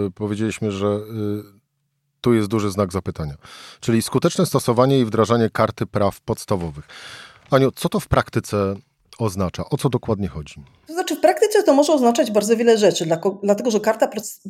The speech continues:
Speaker 2: Praw Podstawowych to jest zbiór wszystkich jakby wartości, e, Unii, w tym też na przykład jest kwestia wolności mediów i jest też kwestia poszanowania,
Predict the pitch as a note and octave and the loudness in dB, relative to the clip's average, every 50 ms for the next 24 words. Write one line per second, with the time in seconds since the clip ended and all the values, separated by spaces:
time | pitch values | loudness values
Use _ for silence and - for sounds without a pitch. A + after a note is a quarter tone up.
0 | - - - A3+ G#3+ - - A3 - - G3 G3 G#3+ A#3 A3 A3+ G#3 E3+ E3+ F3 | -16 -4 -2 -2 -2 -2 -4 -6 -2 -2 -2 0 0 -2 -2 -2 -2 -2 -2 -2
1 | F#3+ A#3+ A#3 - - - - A#3 A#3 - - - G#3 - - G#3 G#3 E3+ E3+ F#3 | -2 -2 -2 -2 -4 -2 0 -2 -2 -2 -6 -6 -6 -4 -4 -4 -4 -2 -2 -2
2 | E3+ F3 F3+ F3+ G3 G3+ - G3+ G3+ G3 G3 - - - - - G3 F3+ F3 F3 | 4 4 4 4 2 0 2 4 4 4 2 -2 -6 -6 -6 -6 -4 -4 -4 -6
3 | - - - - _ _ F#3 F#3 - - G3+ F3+ F3 F3 G#3 G#3 - B3 B3+ B3 | -10 -18 -20 -20 _ _ -2 -2 0 2 2 2 4 2 2 2 2 0 4 4
4 | C4 A#3+ - - A#3 G3+ G3+ - - - G3 F#3+ - - F#3 F3 - - - F#3+ | 2 2 2 0 0 0 0 -2 2 2 2 2 2 -4 -8 -8 -8 -4 -4 -4
5 | F3+ - - F#3+ D#3 E3 F3 F#3+ G3 F#3 - - - A3 G3+ F3+ D#3+ D#3 D3+ D#3 | -2 0 -2 -2 -2 -2 -2 -2 -2 -2 -4 -2 0 2 4 4 4 2 4 2
6 | E3 F#3 F#3 - G3 G#3+ A#3 A#3 - A#3 - - - A3 A3 - - A3 G#3 G#3 | 0 0 0 0 -2 0 0 0 -2 -6 -4 0 -2 -2 0 2 0 0 0 0
7 | G#3 - - G3+ G3 G3 F#3+ G3+ G3+ G3+ G3+ G3+ G3+ G3+ G3+ | -6 -4 -2 0 0 0 2 2 2 2 2 2 0 0 -2